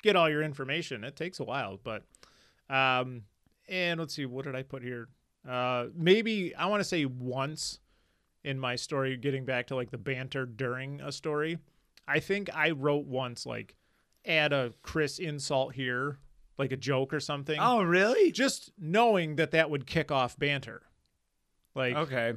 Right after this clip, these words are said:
Speaker 1: but I, I didn't even need to do
Speaker 2: So
Speaker 1: that.
Speaker 2: you've been manipulating me?
Speaker 1: I think once. I can't even remember
Speaker 2: So,
Speaker 1: what
Speaker 2: like,
Speaker 1: it
Speaker 2: you
Speaker 1: was.
Speaker 2: writing that in would be like if I was computer and you were the coder. Wait, so you'd, like, that's like you're coding me?
Speaker 1: I coded you. Wow, yeah.
Speaker 2: Hmm.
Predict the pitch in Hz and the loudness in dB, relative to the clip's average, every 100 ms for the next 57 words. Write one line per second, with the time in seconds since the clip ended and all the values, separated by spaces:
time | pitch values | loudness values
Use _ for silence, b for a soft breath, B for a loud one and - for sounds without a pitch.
0 | - 190 180 214 208 202 196 196 180 180 | 2 4 4 -2 -2 2 2 2 4 2
1 | 180 165 156 156 127 143 165 277 415 415 | 2 -2 -4 -4 -2 2 4 4 4 4
2 | 269 170 156 147 175 185 247 254 415 415 | 4 2 2 2 0 6 8 10 10 8
3 | 392 466 494 359 214 - 311 202 147 196 | 6 2 4 6 6 4 -2 -2 2 4
4 | 156 107 - 151 170 240 233 190 170 170 | 4 0 -4 -4 0 0 0 0 2 8
5 | 254 240 233 202 262 262 240 233 214 196 | 10 10 8 6 6 8 8 8 4 4
6 | 208 175 165 165 160 147 143 147 151 165 | 4 4 2 4 4 4 0 4 6 6
7 | 151 - 143 - 147 135 120 120 127 127 | 2 0 -4 -2 0 2 2 2 2 2
8 | 113 - 123 123 98 82 - _ _ - | 0 -2 0 0 -2 -8 -12 _ _ 2
9 | 170 127 - _ - - _ _ - 160 | 2 0 -6 _ -20 -20 _ _ -6 -2
10 | 160 165 147 147 - _ 131 160 147 151 | 0 2 4 2 0 _ 0 0 2 -2
11 | 139 - 139 131 135 127 135 160 170 185 | -2 -2 0 0 2 2 2 0 -2 0
12 | 214 202 185 - 247 339 139 123 123 151 | 0 4 2 4 2 2 -2 -2 0 0
13 | 196 127 156 165 123 | 0 -2 -2 0 -2